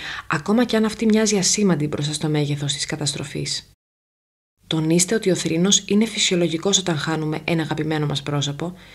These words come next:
και ότι δεν υπάρχει σωστός και λάθος τρόπος.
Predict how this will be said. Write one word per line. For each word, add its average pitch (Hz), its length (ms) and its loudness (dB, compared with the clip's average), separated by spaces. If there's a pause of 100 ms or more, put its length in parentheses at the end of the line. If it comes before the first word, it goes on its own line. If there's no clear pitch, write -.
(200)
και - 100 -4
ότι 202 120 4
δεν 240 140 6
υπάρχει 185 440 4
σωστός 156 540 4
και - 140 -2
λάθος 151 360 0
τρόπος. 139 540 -4